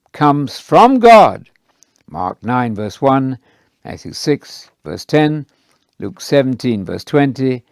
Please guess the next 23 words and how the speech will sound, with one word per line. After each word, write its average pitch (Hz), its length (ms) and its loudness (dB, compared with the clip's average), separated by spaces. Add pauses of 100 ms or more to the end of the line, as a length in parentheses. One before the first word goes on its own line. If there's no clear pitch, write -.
(200)
and 104 120 -16
Luke 107 240 -6
nineteen, 117 760 -4
verse 95 280 -12
eleven. 113 540 -6 (640)
Therefore, 214 360 4
it 180 80 -4
is 160 120 -4
something 131 400 0
man 117 260 0
can 113 140 -6
only 95 280 -8
wait 120 500 2
for, 233 480 -2 (1000)
Mark 95 320 -6
fifteen, 117 460 -6
verse 117 200 -2
forty-three, 135 720 -6 (1080)
something 143 440 -2
which 104 240 -6
man 110 280 -6
can 85 160 -14
seek, - 580 -2